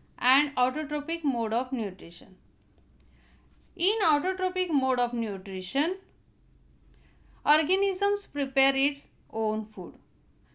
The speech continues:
Now let's talk about heterotrophic mode of nutrition. Plants which cannot produce their own food, and so these are dependent on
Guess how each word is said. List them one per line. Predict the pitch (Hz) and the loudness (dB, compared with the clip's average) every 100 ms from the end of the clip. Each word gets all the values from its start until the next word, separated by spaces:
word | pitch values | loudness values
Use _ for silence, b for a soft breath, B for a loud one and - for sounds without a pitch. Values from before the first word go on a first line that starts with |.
| b - | b -8
Now | 220 214 208 | -4 -4 -4
let's | 202 214 214 - | -4 -4 -6 -10
talk | - 214 202 190 | -6 -2 -2 -6
about | 185 196 254 370 - _ _ b b b b - | -4 0 2 0 -4 _ _ b b b b -6
heterotrophic | 220 214 247 277 311 294 359 370 | -4 0 -2 0 -2 0 -2 -2
mode | 254 214 208 | -2 0 0
of | 214 294 - | 2 0 -2
nutrition. | 220 208 185 170 170 - - - _ _ _ - _ _ b b b b b b _ | -4 -4 -4 -8 -12 -12 -18 -20 _ _ _ -20 _ _ b b b b b b _
Plants | 339 349 311 240 330 - - _ | 4 6 6 2 -2 -6 -18 _
which | 208 240 240 285 - - | -8 -6 -2 -4 -6 -2
cannot | 254 226 240 311 370 | 0 0 0 0 0
produce | 370 285 240 233 | -2 -2 -2 -2
their | 233 226 226 | -2 -2 -2
own | 220 226 233 | -2 0 0
food, | 226 254 196 - _ _ _ - | -2 -2 -4 -6 _ _ _ -14
and | 190 190 | -10 -10
so | - 269 220 214 330 b b b b - | -6 -2 0 0 -4 b b b b -12
these | 196 285 294 | -2 0 2
are | 294 302 | 0 -2
dependent | 240 220 214 208 208 240 330 339 - | -4 -6 -4 -4 -2 -2 -2 -4 -4
on | 208 180 220 | -4 -2 -2